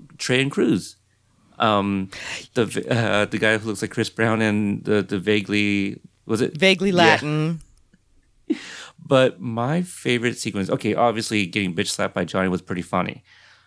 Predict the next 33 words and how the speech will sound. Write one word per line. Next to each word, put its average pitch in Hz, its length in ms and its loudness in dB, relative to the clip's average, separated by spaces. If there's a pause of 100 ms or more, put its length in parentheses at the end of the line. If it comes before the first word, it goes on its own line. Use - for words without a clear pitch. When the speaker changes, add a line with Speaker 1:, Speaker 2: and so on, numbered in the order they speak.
(140)
Speaker 1:
Um, 87 420 0
Speaker 2:
Hilarious. 143 640 0
Speaker 1:
but 120 220 2
when 113 180 2
they 110 140 4
all 107 260 4
started 98 360 -2
showing 98 360 0
Daniel 95 240 0
some 101 140 -4
respect, 87 640 -6
and 90 180 -4
then 90 280 0
Cruz 95 320 -2
is 90 120 -6
like, 90 280 -2 (360)
"Yes, 104 220 -6
Mister 101 220 -2
LaRusso," 92 460 2
or 90 120 2
whatever. 92 380 0
<laughs> - 840 -14
Speaker 2:
Right? 196 540 0 (2250)
Not 233 220 4
only 254 240 4
can 247 180 4
he, 226 100 2
not 233 220 4
only 233 200 6
did 220 160 4
he 220 80 4
kick - 360 0
your 208 200 2